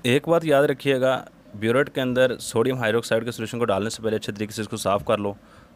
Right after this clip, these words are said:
ताकि इसके अंदर कोई इम्प्योरिटी ना रहे, हमारे रिजल्ट पे कोई फ़र्क ना पड़े। अब आपने सैंपल सॉल्यूशन लेना है। सैंपल सॉल्यूशन वही होगा जो हमने खुद तैयार किया है। लेमन के टेन एम एल लेके उसको हमने डिसॉल्व किया है वाटर के अंदर,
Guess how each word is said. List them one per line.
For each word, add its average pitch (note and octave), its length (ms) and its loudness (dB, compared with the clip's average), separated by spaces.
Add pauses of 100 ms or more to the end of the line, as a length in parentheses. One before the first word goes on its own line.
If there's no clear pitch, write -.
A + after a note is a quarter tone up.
(120)
ताकि A2+ 200 0
इसके A2+ 180 -2
अंदर A2+ 100 -2
कोई A#2 160 -2
इम्प्योरिटी G#2+ 480 0
ना A2 100 0
रहे, G#2 180 0
हमारे G#2 300 -2
रिजल्ट G2+ 300 -2
पे G#2+ 80 -4
कोई G#2 140 -4
फ़र्क G2+ 280 -4
ना G2+ 80 -2
पड़े। F#2 240 -2 (960)
अब A#2+ 100 2
आपने C3+ 260 2
सैंपल A2 320 0
सॉल्यूशन A#2+ 320 -2
लेना F2+ 200 0
है। - 220 -16
सैंपल A#2 360 -4
सॉल्यूशन D3 240 -4
वही B2+ 180 2
होगा A#2+ 240 2
जो A#2+ 100 -2
हमने A2+ 240 -2
खुद - 180 -6
तैयार A2 200 0
किया G2+ 280 0
है। G#2 100 -4 (420)
लेमन A2 360 2
के A#2 240 2 (260)
टेन A#2 180 2
एम B2+ 140 2
एल B2+ 60 0
लेके G#2+ 340 0
उसको A2 420 -6
हमने A2 380 -4
डिसॉल्व G#2+ 440 0
किया G#2+ 280 -2
है A2 80 4
वाटर G2 360 -2
के A#2+ 100 -4
अंदर, G#2 300 0